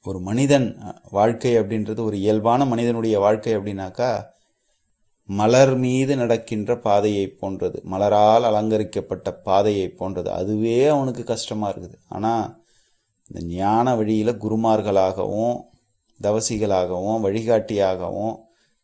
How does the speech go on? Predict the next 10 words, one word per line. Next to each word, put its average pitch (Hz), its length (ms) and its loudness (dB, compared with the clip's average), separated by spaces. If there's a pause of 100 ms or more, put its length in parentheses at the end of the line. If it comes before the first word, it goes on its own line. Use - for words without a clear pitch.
(220)
சித்தர்கள் 110 540 0
மார்க்கத்தில் 107 600 -2
ஈடுபட்டு 104 560 -4
உலகத்துக்கு 107 960 -4
சில 98 520 -4
உயர்ந்த 117 440 2
சொல்களை 107 540 -2
சொல்லுகிறேன் 110 720 -2
வரவங்க 107 540 0
வந்து 98 600 -4